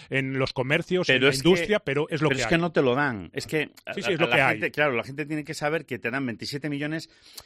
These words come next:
Speaker 2: pero no
Speaker 1: No,
Speaker 2: te
Speaker 1: no nos lo dan, lo gastan ellos.
Speaker 2: Claro, o sea, no puedes decir, "No, es que yo preferiría utilizarlos", no.
Speaker 1: Sí, pero
Speaker 2: No
Speaker 1: bueno,
Speaker 2: puede
Speaker 1: el debate también está en la calle.
Speaker 2: Claro.
Speaker 1: ¿Por qué se están gastando tanto dinero de mis impuestos? Porque al fin y al cabo todo dinero público viene de los impuestos, aunque vean, vengan de fondos
Speaker 2: Mm.
Speaker 1: europeos.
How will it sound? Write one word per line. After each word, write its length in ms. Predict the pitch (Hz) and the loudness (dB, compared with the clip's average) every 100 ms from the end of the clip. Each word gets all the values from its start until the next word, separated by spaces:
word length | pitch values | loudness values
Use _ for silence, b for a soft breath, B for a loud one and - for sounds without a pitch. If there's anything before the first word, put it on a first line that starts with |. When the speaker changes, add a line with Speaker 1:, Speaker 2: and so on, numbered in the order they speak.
| B | B
Speaker 2:
pero 240 | - 143 156 | 2 2 2
no 140 | 151 | -2
Speaker 1:
No, 100 | 160 | -4
Speaker 2:
te 80 | 165 | -2
Speaker 1:
no 80 | 185 | -2
nos 120 | 185 | 0
lo 100 | 151 | 0
dan, 160 | 120 113 | -2 -2
lo 100 | 123 | 0
gastan 360 | 151 - 156 | 0 0 -2
ellos. 260 | 120 104 95 | -2 -6 -4
Speaker 2:
Claro, 360 | 147 160 147 117 | 2 4 4 -2
o 60 | |
sea, 140 | 127 131 | -4 -4
no 140 | 151 | -4
puedes 240 | 156 156 | -6 -8
decir, 220 | 139 147 147 | -8 -6 -4
"No, 60 | |
es 100 | 196 | -4
que 120 | - 175 | -2 0
yo 140 | 214 | 0
preferiría 520 | 226 226 220 220 214 | 0 -6 -6 -4 -2
utilizarlos", 580 | 202 202 165 190 180 120 | -2 -4 -8 -8 -8 -6
no. 160 | 127 131 | -6 -6
Speaker 1:
Sí, 120 | 269 | -4
pero 100 | 139 | -2
Speaker 2:
No 40 | 135 | 0
Speaker 1:
bueno, 140 | 165 | -2
Speaker 2:
puede 100 | - | -2
Speaker 1:
el 60 | 131 | -4
debate 260 | 127 135 147 | -2 -2 -4
también 240 | 196 196 | -6 -6
está 160 | 156 117 | -6 -8
en 40 | |
la 80 | 104 | -8
calle. 200 | 151 113 | -6 -6
Speaker 2:
Claro. 180 | 104 87 | -6 -4
Speaker 1:
¿Por 140 | 131 | -2
qué 140 | 190 | 0
se 100 | 202 | 0
están 220 | 180 160 147 | -2 -2 -4
gastando 360 | 131 147 135 | -4 -4 -2
tanto 300 | 127 143 131 | -4 -4 -4
dinero 320 | 123 127 127 | -4 -2 -4
de 100 | 123 | -4
mis 160 | 120 113 | -6 -6
impuestos? 400 | 107 151 156 120 | -4 -4 -4 -8
Porque 200 | 131 113 | -10 -12
al 40 | |
fin 140 | 107 113 | -10 -10
y 40 | |
al 80 | 104 | -8
cabo 240 | - 107 104 | -6 -6 -6
todo 320 | - 139 117 | -2 -2 -4
dinero 260 | 110 110 | -6 -6
público 360 | 104 120 110 - | -2 0 0 -2
viene 140 | 110 110 | -2 -2
de 60 | |
los 140 | 107 110 | -4 -4
impuestos, 440 | 98 113 - 139 | -4 -2 -2 -6
aunque 200 | 127 110 | -6 -6
vean, 420 | 107 110 107 113 | -4 -4 -6 -6
vengan 240 | 110 107 104 | -6 -6 -6
de 60 | |
fondos 220 | 101 107 101 | -6 -4 -2
Speaker 2:
Mm. 40 | |
Speaker 1:
europeos. 200 | 110 135 | -2 -4